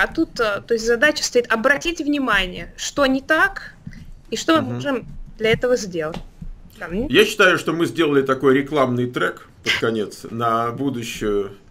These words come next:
Speaker 2: э, на будущую нашу, нашу встречу. Значит, э, Танечка, давайте я вас отпущу. Я понимаю,
Speaker 1: Мгм.
Speaker 2: что у вас там работа, и у, у меня тут рабочий день начинается. Я очень рад был вас увидеть, и я думаю, что наши зрители тоже, и те, кто до конца досмотрел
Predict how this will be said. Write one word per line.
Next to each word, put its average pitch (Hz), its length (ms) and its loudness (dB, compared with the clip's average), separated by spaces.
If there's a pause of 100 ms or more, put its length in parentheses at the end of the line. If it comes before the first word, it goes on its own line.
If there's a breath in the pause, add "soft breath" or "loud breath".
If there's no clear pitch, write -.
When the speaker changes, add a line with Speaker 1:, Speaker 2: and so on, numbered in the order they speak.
(600 soft breath)
Speaker 2:
э, 92 960 -8
на 120 160 0
будущую 127 440 -4
нашу, 120 220 -6 (340)
нашу 127 240 -4
встречу. 233 480 -6 (360 loud breath)
Значит, - 340 -4
э, 113 160 2
Танечка, 123 440 0 (180)
давайте 135 460 0
я 127 160 4
вас 120 220 0
отпущу. 151 480 -6
Я 127 80 0
понимаю, 113 180 -2
Speaker 1:
Мгм. - 60 4
Speaker 2:
что 120 80 0
у 110 40 0
вас 107 120 -2
там 104 160 -4
работа, 127 440 0
и 98 500 -4
у, 104 340 -12
у 117 40 -8
меня 156 180 -4
тут 127 140 -8
рабочий 117 360 -6
день 110 180 -6
начинается. 101 680 -6 (440 loud breath)
Я 127 200 4
очень 131 280 2
рад 113 180 -2
был 110 180 -4
вас 107 220 -2
увидеть, 127 500 -8 (240)
и 101 280 -4
я 110 160 0
думаю, 113 360 -4
что 104 440 -4
наши 104 340 -8
зрители 143 400 -6
тоже, 113 360 -4
и - 40 -12
те, 135 140 -2
кто 127 140 -8
до 113 120 -6
конца 123 340 -2
досмотрел 120 680 -2